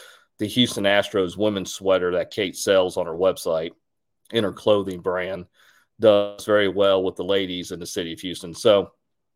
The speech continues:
uh, so we're all excited to have them back. It's gonna be great. Now, we do lose, Houston Astros do lose a couple of prospects here. I say we because I'm from Houston. I'm an Astros fan.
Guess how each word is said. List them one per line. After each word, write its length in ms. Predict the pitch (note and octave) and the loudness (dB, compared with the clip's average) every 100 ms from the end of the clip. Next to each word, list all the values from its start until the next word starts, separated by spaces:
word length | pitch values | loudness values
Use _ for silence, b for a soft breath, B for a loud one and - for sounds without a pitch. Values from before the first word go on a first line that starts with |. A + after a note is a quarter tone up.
| _ _ G#2+ | _ _ 4
uh, 320 | G#2 F#2+ F#2+ - | 6 6 2 -2
so 220 | - G#2+ | 2 4
we're 180 | A#2 A#2+ | 8 8
all 240 | A#2 A2 | 8 4
excited 400 | - - G#2+ G2 | -2 -2 0 0
to 80 | F2+ | -2
have 240 | G#2+ G2+ | -2 -4
them 160 | G2 E2+ | -6 -6
back. 380 | F2+ F#2+ G2+ - - | -2 0 -2 -6 -12
It's 160 | F#2 | -10
gonna 180 | - F#2+ | -6 -6
be 140 | F#2 | -8
great. 420 | E2+ F#2 F#2+ G2+ - B B B | -6 -2 -2 -2 -10 B B B
Now, 220 | - A#2 A#2 | 2 4 4
we 100 | A#2 | 2
do 260 | C3+ D3 | 0 0
lose, 460 | C3 C3 C3 A#2+ - - | 0 0 0 -4 -10 -12
Houston 360 | G#2+ C3 C3 | -6 -4 0
Astros 300 | A#2 A2+ G2+ | 0 0 -8
do 140 | A#2 A2 | -4 -4
lose 360 | A2 G#2+ G#2 | -2 -4 -4
a 80 | F2+ | -8
couple 280 | - G#2 G2+ | -4 -2 -2
of 100 | E2+ | -4
prospects 680 | - G2 F#2 - F2 D#2 - | -4 -2 -2 -6 -10 -10 -10
here. 240 | F2+ E2 | -10 -6
I 80 | F2+ | -4
say 220 | - F#2+ | -4 -6
we 240 | E2 F2+ E2+ | -6 -8 -10
because 240 | E2 E2+ | -12 -10
I'm 100 | E2+ | -10
from 160 | D#2 E2 | -10 -16
Houston. 340 | E2+ - E2 | -14 -12 -12
I'm 140 | D#2+ | -10
an 60 | D#2+ | -8
Astros 340 | D#2+ - E2 | -10 -10 -14
fan. 200 | F2 D#2+ | -12 -14